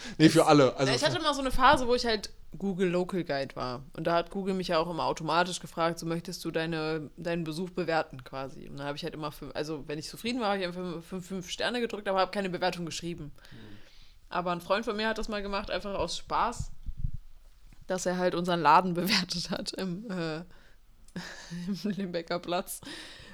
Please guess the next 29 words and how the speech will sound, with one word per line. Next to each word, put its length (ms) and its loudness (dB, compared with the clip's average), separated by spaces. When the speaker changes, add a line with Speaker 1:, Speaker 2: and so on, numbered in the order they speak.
Speaker 2:
Und 140 -4
der 120 2
hat 220 0
halt 280 0
weniger 340 4
den 140 2
Laden 500 6
als 260 2
mich 240 2
bewertet. 580 0
So, 280 -4
das 180 -6
war, 120 10
<laughs> 600 4
das 100 12
war 180 4
ein 120 -2
bisschen 380 4
unangenehm. 800 6
Speaker 3:
Eine 480 8
Verkäuferin, 840 6
da 120 12
ist 240 6
halt 160 10
eine 180 4
Schnecke, 880 10
da 340 12
einmal, 460 12
da. 280 10